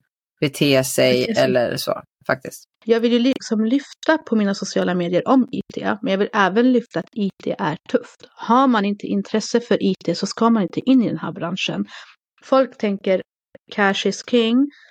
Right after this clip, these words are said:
Speaker 2: men det är en tuff marknad.
Speaker 1: Mm.
Speaker 2: Har du inte rätt kompetens,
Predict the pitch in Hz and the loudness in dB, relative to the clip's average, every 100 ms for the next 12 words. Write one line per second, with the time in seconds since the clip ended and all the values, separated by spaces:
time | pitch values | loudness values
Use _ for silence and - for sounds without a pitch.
0 | _ _ 208 208 233 262 214 226 285 _ | _ _ 0 2 4 4 2 0 -4 _
1 | _ _ _ - - 285 165 226 381 - | _ _ _ -6 0 0 2 0 -2 -4
2 | 208 - - 233 294 202 - 302 403 - | -6 -6 -2 2 2 -2 -6 -4 -4 -8
3 | - _ _ - - 214 196 208 370 415 | -20 _ _ -6 2 4 4 0 -2 -2
4 | 196 196 - 190 185 - 190 | -6 -6 -6 -8 -6 -6 -6